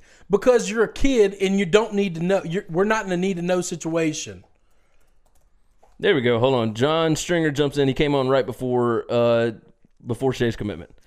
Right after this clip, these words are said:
Speaker 2: Let's see. Shay enrolled in early January. His brother was hired before that. First N O A was not received until late January. That's, yep,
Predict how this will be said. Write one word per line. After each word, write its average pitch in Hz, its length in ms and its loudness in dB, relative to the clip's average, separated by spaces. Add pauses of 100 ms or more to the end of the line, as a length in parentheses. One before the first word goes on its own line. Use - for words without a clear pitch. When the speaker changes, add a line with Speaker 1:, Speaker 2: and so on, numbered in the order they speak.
(360)
Speaker 2:
Let's 120 180 -4
see. 127 280 -2
Shay 175 260 0
enrolled 175 380 2
in 139 100 2
early 160 300 2
January. 180 580 0
His 131 140 0
brother 143 220 0
was 123 100 -2
hired 127 260 0
before 123 300 -4
that. 117 320 2 (240)
First 147 240 -2
N 143 100 2
O 135 120 4
A 135 100 6
was 123 120 0
not 123 160 0
received 117 380 -4
until 113 340 -2
late 104 220 0
January. 104 300 -4
That's, 135 380 -2
yep, 151 280 -2